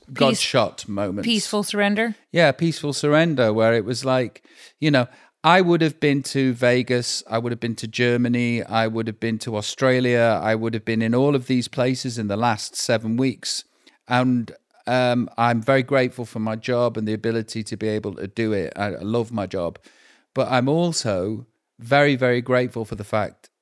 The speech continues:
Speaker 1: that in those seven weeks, I've actually just been with you and I've actually just been with the kids. And I don't know whether there would have been a period in my life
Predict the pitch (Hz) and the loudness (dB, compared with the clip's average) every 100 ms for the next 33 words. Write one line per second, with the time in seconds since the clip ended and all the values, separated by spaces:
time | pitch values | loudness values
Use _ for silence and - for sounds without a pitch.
0 | _ - 120 - 131 131 127 117 - 110 | _ -4 -2 0 0 2 2 0 -2 -2
1 | 107 104 120 - - - - 110 - 123 | -2 -4 -4 -6 -12 -12 -4 -4 -2 -4
2 | - - 120 113 117 110 - 110 107 107 | -4 -6 -4 -4 -4 -6 -6 -4 -2 -2
3 | 120 143 127 92 - - 104 98 98 - | 0 0 0 -2 -8 -10 -6 -4 -6 -8
4 | - 104 104 104 101 104 104 104 - - | -10 -8 -6 -8 -8 -10 -8 -8 -10 -8
5 | 127 110 101 - - - _ _ 120 123 | -4 -4 -4 -14 -14 -20 _ _ -2 0
6 | 120 117 - _ _ _ _ _ _ 120 | 0 -4 -8 _ _ _ _ _ _ 0
7 | 151 143 160 147 123 135 139 156 175 123 | 0 4 2 2 0 0 4 4 4 0
8 | 80 87 _ _ - 131 165 165 110 104 | -2 -10 _ _ -4 2 4 4 2 0
9 | 127 _ _ _ _ - 135 135 135 123 | -4 _ _ _ _ 0 2 2 0 0
10 | 127 123 - - 147 147 143 139 131 127 | 0 0 -4 -2 2 2 2 2 2 -2
11 | _ 135 131 117 110 120 127 120 82 - | _ -2 0 0 -2 0 0 0 -2 -10